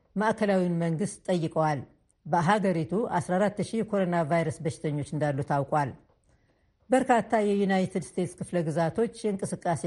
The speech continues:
ገደቡን ማላላት ጀምረዋል። ዩናይትድ ስቴትስ ውስጥ በኮሮና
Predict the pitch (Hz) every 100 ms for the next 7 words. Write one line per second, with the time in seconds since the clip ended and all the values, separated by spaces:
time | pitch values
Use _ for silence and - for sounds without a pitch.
0 | 156 165 160 151 151 151 156 151 190 196
1 | - _ - 147 147 147 143 143 - _
2 | _ _ _ _ _ - _ - 202 226
3 | 233 247 - 180 - 208 196 - 214 -
4 | 170 202 196 190